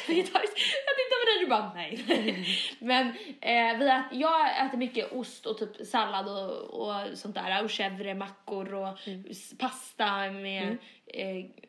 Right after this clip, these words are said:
Speaker 1: anta-, annat pesto och sånt där. Så vi äter ju inte jättemycket kött, utan jag äter ganska mycket kyckling och parmaskinka, men annars äter jag
Speaker 2: Alltså,
Speaker 1: inte
Speaker 2: jag
Speaker 1: kött.
Speaker 2: brukar ju se till att äta en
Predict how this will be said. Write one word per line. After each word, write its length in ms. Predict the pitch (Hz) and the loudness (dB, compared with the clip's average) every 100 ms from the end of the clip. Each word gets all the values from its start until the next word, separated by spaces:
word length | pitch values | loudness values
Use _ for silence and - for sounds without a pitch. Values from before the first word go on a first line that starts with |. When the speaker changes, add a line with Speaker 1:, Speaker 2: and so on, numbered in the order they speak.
| 196 | -8
Speaker 1:
anta-, 300 | 196 190 185 | -8 -12 -10
annat 420 | - 202 196 190 - | -8 -6 -8 -10 -10
pesto 340 | 208 190 - 180 | -8 -8 -10 -12
och 80 | 180 | -10
sånt 140 | 196 | -6
där. 220 | 180 202 233 - - | -2 -2 -4 -12 -10
Så 160 | - | 0
vi 100 | 247 | 4
äter 200 | 269 269 | 4 4
ju 60 | 254 | 0
inte 140 | 226 | -2
jättemycket 300 | 214 202 196 | -4 -8 -4
kött, 260 | - - - | -2 -2 -4
utan 180 | 233 214 | -6 -2
jag 100 | 214 | -2
äter 80 | 214 | 0
ganska 220 | 214 208 | -2 -4
mycket 200 | 214 214 | -6 -6
kyckling 400 | 208 240 - 196 | -6 -8 -8 -10
och 60 | 185 | -6
parmaskinka, 500 | 202 190 190 190 - | -6 -4 -8 -10 -8
men 100 | 202 | -8
annars 280 | 202 202 - | -8 -10 -12
äter 100 | 185 | -8
jag 60 | - | -4
Speaker 2:
Alltså, 160 | 233 254 | 0 4
Speaker 1:
inte 120 | 285 | 6
Speaker 2:
jag 200 | 294 285 | 6 4
Speaker 1:
kött. 100 | 220 | 2
Speaker 2:
brukar 280 | 240 240 240 | 4 6 4
ju 60 | |
se 100 | 226 | 4
till 180 | 202 202 | 2 0
att 100 | 196 | 0
äta 300 | 196 185 196 | -2 -2 -2
en 360 | - 240 233 | 0 2 2